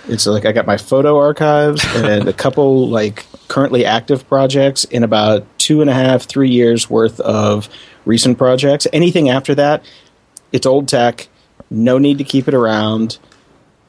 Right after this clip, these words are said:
Speaker 1: It's
Speaker 2: Yeah.
Speaker 1: gone.
Speaker 2: Right. It's pretty wise, and Seneca came up with that two thousand years ago.
Speaker 1: Yeah,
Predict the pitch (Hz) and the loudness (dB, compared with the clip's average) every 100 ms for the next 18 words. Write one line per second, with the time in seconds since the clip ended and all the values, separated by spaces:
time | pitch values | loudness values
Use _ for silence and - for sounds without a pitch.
0 | _ - 113 110 87 90 95 - - - | _ -6 -4 -2 -2 -4 -8 -18 -20 -20
1 | _ - 82 143 - - - - _ _ | _ -6 -6 -8 -12 -12 -12 -16 _ _
2 | _ _ _ _ - - - - - - | _ _ _ _ -20 -20 -20 -20 -18 -16
3 | - 160 175 202 160 160 - - 120 117 | -4 0 2 2 2 0 -2 -2 -4 -4
4 | 107 101 117 117 131 120 127 123 120 - | -6 -4 -2 -2 -4 -4 -2 -2 -2 -4
5 | 120 113 - 117 113 117 120 82 73 - | -4 -4 -6 -4 -2 -4 -4 -4 -4 -8
6 | - - - - - - - - 190 196 | -10 -20 -20 -20 -20 -20 -16 -4 -2 -2